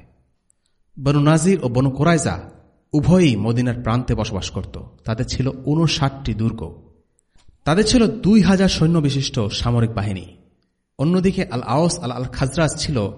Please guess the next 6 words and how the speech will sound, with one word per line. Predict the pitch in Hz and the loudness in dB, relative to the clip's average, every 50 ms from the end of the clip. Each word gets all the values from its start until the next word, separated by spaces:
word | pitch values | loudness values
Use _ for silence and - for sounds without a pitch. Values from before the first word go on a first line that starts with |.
| - - | -10 -8
আরব | - 113 123 117 | -4 -2 -2 -2
গোত্র। | 117 120 101 - - - 85 85 - - _ _ _ _ _ _ _ _ | -2 -4 -8 -10 -10 -12 -16 -16 -18 -20 _ _ _ _ _ _ _ _
তাদের | - 113 113 127 | -6 -4 -4 -4
সামরিক | - - - - 139 160 175 180 170 | -4 -2 -2 0 2 2 2 2 0
বাহিনী | - - 131 139 156 165 | 0 0 0 0 0 0
ছিল | 151 - 156 120 92 | 0 -2 -2 -2 -2